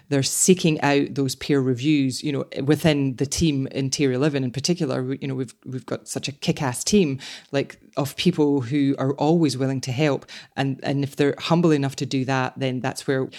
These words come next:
we see issues before we arise. We're able to nip those things in the bud. And I'd say most of the times where we've had serious issues with performance, it's where someone has taken it upon themselves that they know all the answers,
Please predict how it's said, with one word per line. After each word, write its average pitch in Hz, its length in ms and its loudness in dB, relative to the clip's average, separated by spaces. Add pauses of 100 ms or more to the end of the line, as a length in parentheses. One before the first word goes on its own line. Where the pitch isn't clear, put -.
(260)
we 143 140 2
see 180 440 4
issues 139 400 2
before 139 480 0
we 123 240 0
arise. 127 400 0
We're 135 120 0
able 135 160 0
to 135 60 0
nip 139 260 -2
those 135 200 -2
things 135 260 -4
in 127 100 -4
the 123 60 -4
bud. 127 280 0 (240)
And 143 500 -6 (140)
I'd 135 120 -4
say 147 220 0
most 160 320 0
of 139 80 -8
the 135 60 -6
times 139 360 -2
where 131 140 2
we've 131 140 -2
had 139 200 -4
serious 135 480 -2
issues 135 320 -2
with 135 140 -4
performance, 139 560 -4
it's - 160 -8
where 135 80 0
someone 135 380 -4
has 139 180 -2
taken 147 240 -4
it - 80 -4
upon 139 240 -4
themselves 131 480 0
that - 160 -4
they 135 140 0
know 143 160 -2
all 135 140 -2
the 127 180 -2
answers, 131 480 -2